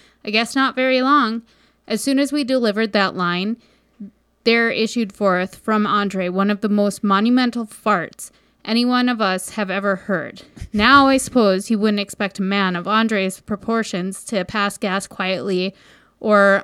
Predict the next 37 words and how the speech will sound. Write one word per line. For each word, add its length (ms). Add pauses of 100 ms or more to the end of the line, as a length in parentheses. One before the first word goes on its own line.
unobtrusively, 1160 (420)
but 140
this 160
parti-, 400 (140)
particular 520
one 420
was 320
truly 520
epic, 480 (280)
a 40
versatile 880 (160)
symphony 600
of 160
gastric 600
distress 680
that 200
roared 460
for 180
more 280
than 200
several 440
seconds 580
and 160
shook 500
the 340
<laughs> 120
very 300
foundation 880 (680)
of 220
the 120
wood 480
and 220
plaster 520
set 360
we 120
both 440
were, 220